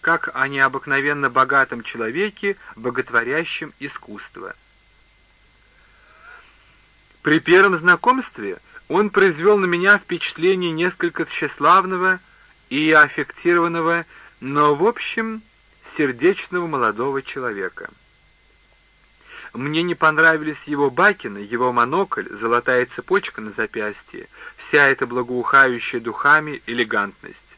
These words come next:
По правде говоря, я подумал: "Сноб".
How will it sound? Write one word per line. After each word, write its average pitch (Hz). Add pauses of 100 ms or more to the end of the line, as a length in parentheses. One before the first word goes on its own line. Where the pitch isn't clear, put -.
(680)
По 139
правде 165
говоря, 170
я 165
подумал: 160 (240)
"Сноб". 117